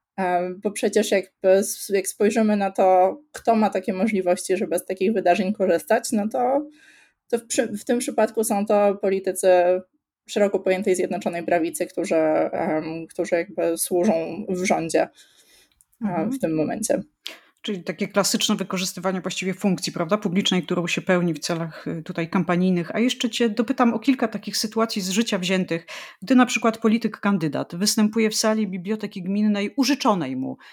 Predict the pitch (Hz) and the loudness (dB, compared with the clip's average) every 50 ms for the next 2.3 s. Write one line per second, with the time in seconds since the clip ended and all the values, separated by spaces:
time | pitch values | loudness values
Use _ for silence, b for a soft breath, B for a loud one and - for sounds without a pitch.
0 | B B B - 160 170 170 - - 175 165 165 165 175 - - - 156 - - | B B B -12 -10 -8 -8 -6 -6 -6 -6 -6 -8 -8 -10 -10 -12 -14 -10 -6
1 | 160 156 147 151 147 143 143 - - - 147 135 151 135 143 143 156 - - 139 | -6 -4 -2 -2 -4 -4 -4 -4 -6 -6 -6 -6 -6 -4 -4 -6 -6 -4 -4 -2
2 | 139 151 170 214 269 | 0 0 0 -2 -2